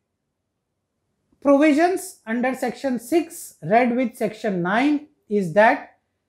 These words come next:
the central government would fix the floor wages, which would be the minimum wages, and the state government could only increase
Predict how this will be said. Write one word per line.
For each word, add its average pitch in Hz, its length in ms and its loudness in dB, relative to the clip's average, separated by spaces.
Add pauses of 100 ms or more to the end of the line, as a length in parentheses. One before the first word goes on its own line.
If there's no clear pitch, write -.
(220)
the 226 180 0
central 294 580 2
government 247 560 0 (920)
would 240 440 0
fix 294 360 -4
the 269 320 0 (200)
floor 294 420 6
wages, 170 560 -4
which 240 280 -6
would 233 300 -4
be 240 220 -2
the 349 300 2 (280)
minimum 320 640 2
wages, 190 520 0 (400)
and 220 260 -2
the 247 100 -2
state 285 460 0
government 214 600 0 (840)
could 320 240 4 (120)
only 330 640 0
increase 262 880 2